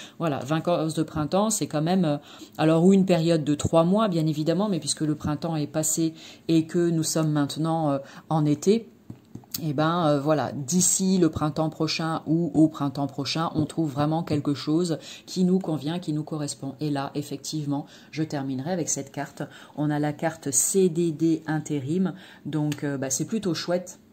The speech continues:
Voilà, c'est plutôt chouette. Voilà, le job est là, le job à la clé. Celui dont on a tant rêvé, celui qu'on espérait, et enfin ça arrive.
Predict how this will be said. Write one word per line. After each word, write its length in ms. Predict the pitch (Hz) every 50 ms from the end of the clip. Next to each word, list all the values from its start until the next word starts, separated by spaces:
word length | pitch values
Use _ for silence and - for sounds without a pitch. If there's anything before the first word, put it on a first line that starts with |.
| - -
Voilà, 280 | 165 165 156 147 - -
c'est 160 | - 160 151
plutôt 240 | - 165 160 170 160
chouette. 420 | 156 - - 135 127 127 - - - _ -
Voilà, 240 | 135 139 131 107 -
le 180 | 135 147 147
job 300 | 143 170 180 185 185 185 -
est 100 | 156 160
là, 220 | 156 135 127 127 127
le 140 | - 143 135
job 240 | 123 - 160 160 160 -
à 120 | - 151
la 80 | 147 143
clé. 300 | 135 - - 135 131 127 - - - - - - - -
Celui 380 | - - - 147 139 156 175 170
dont 180 | 160 147 143 - 131
on 80 | 131
a 100 | 123 120
tant 220 | 123 - 185 190 180
rêvé, 400 | 165 160 151 139 143 143 147 160
celui 260 | - - 139 139 160
qu'on 220 | 156 - 151 143
espérait, 580 | 147 147 - - - 143 135 120 120 135 160 - -
et 100 | 139 139
enfin 380 | 139 139 135 - - 143 156 160
ça 180 | - - 135
arrive. 540 | 123 - - 127 120 117 123 123 120 110 110